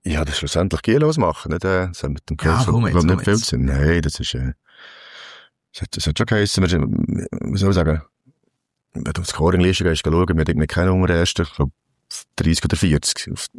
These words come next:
Speaker 1: oder jetzt vor, vor, vor Liga. Es ist einfach wirklich, sie machen es als Mannschaft sehr gut, ja. Sie,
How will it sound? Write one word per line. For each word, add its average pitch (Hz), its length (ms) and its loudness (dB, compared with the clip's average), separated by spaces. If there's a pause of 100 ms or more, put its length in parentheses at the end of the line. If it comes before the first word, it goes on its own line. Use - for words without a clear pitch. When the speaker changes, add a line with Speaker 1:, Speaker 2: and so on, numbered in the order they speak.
(120)
Speaker 1:
oder 73 160 2
jetzt - 140 -2
vor, 69 100 -2 (240)
vor, 80 180 -4
vor 80 140 0
Liga. 80 340 2
Es 71 120 0
ist 73 100 0
einfach 71 160 2
wirklich, 76 300 2 (580)
sie - 140 -4
machen 65 180 -4
es 73 100 0
als 73 120 -2
Mannschaft 104 400 2
sehr 98 180 2
gut, 82 300 0
ja. 73 120 2
Sie, 71 340 -4